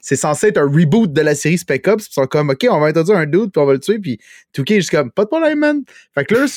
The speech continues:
ils voient qu'ils sont vraiment, vraiment on board. Par contre, là, au moment où est-ce que two K commence à choquer un petit peu, c'est que là, ils commencent à tester le jeu, euh, puis à faire du, des focus group, et les gens sont juste comme tellement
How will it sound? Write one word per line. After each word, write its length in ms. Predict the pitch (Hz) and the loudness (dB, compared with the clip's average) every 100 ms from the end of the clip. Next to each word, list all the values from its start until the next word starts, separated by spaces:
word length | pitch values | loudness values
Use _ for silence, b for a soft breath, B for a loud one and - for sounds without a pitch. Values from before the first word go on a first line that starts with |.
| 160 | -2
ils 100 | 156 | 0
voient 160 | 151 254 | 2 0
qu'ils 80 | - | 0
sont 140 | 156 | 0
vraiment, 480 | 143 143 214 214 240 | 0 0 2 2 2
vraiment 300 | 165 156 160 | 2 0 0
on 40 | |
board. 260 | 147 147 131 | 0 0 0
Par 180 | 139 - | -2 -2
contre, 260 | 277 269 | -2 2
là, 80 | 240 | 2
au 80 | 214 | 2
moment 260 | 156 170 220 | 2 0 0
où 60 | |
est-ce 120 | 175 | -2
que 80 | - | -4
two 180 | 139 143 | -8 -4
K 160 | 175 202 | -2 0
commence 340 | 147 147 175 | 0 -2 -4
à 80 | 170 | -8
choquer 260 | - 131 175 | -8 -4 -4
un 60 | |
petit 160 | 143 - | -4 -2
peu, 200 | 180 254 B B | 0 0 B B
c'est 140 | - 131 | -8 -2
que 60 | |
là, 40 | 247 | 0
ils 80 | 190 | 0
commencent 400 | 147 165 196 151 | 0 0 -2 -2
à 100 | 120 - - _ _ _ - | -4 -8 -20 _ _ _ -8
tester 320 | 131 - 139 | -6 -2 -2
le 60 | 127 | 0
jeu, 320 | 139 277 330 B B B 123 | 0 0 -2 B B B 0
euh, 200 | 123 117 | 2 2
puis 140 | 131 | 0
à 60 | 117 | -2
faire 160 | 151 131 | -2 -2
du, 380 | 123 123 120 | -2 -2 -2
des 120 | 113 113 | -2 -2
focus 380 | 139 - 117 | -2 -2 -4
group, 340 | 113 151 233 214 | 0 2 2 2
et 100 | 135 | 0
les 160 | 131 127 | 2 0
gens 160 | 170 | 0
sont 220 | 185 139 123 | -2 -2 0
juste 180 | 165 - | -2 -2
comme 220 | 127 110 | -2 -2
tellement 440 | - 147 151 170 | -2 -2 0 -2